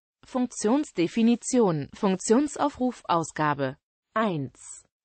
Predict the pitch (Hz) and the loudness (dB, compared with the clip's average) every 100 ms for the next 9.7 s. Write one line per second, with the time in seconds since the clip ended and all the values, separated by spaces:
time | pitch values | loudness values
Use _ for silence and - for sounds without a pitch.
0 | - - 220 262 220 185 185 190 - 220 | -20 0 2 4 0 2 4 4 0 0
1 | 254 196 180 190 185 180 185 180 - 175 | 2 4 4 4 4 4 2 -2 -2 -2
2 | - 262 285 - 202 - 254 - - 247 | 0 0 0 -4 -4 -2 -2 -2 2 2
3 | 214 180 180 170 170 170 208 214 175 185 | 6 4 4 2 2 0 0 -2 2 4
4 | 180 175 131 175 175 - 208 - 254 226 | 4 6 4 2 -4 -6 -6 -4 -2 -2
5 | - 202 226 - 214 185 180 165 185 175 | 0 -2 -2 0 4 4 2 -2 -2 -2
6 | 170 175 160 175 - 226 277 160 170 202 | 0 0 0 -2 -2 0 0 0 -4 -4
7 | - 247 - 269 247 - 196 262 - 214 | -2 -2 0 0 0 0 -2 0 0 -2
8 | - 208 269 277 - 190 208 202 247 302 | 0 -2 -2 -2 -6 0 2 4 4 4
9 | 226 175 175 156 151 131 | 2 0 -2 -2 -2 -2